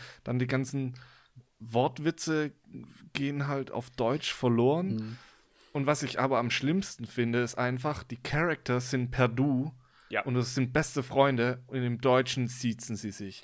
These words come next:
Speaker 1: Ich
Speaker 3: Ja.
Speaker 1: kann kotzen, jedes Mal.
Speaker 3: Das, das stimmt. Ja, das ist sowas, ähm,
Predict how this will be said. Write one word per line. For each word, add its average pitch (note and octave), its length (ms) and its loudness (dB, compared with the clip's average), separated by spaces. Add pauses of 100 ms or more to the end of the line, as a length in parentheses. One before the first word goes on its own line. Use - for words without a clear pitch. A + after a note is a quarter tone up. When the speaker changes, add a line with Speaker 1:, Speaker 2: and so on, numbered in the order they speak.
(120)
Speaker 1:
Ich G#2 160 -10
Speaker 3:
Ja. - 100 -4
Speaker 1:
kann A2+ 260 0
kotzen, - 540 0
jedes A2+ 360 2
Mal. F#2+ 260 -8
Speaker 3:
Das, A2+ 280 -4
das A#2 180 -6
stimmt. G2+ 300 -12 (720)
Ja, C3+ 260 10 (1120)
das C#3+ 200 4
ist E3 120 2
sowas, C3+ 480 2
ähm, B2 380 2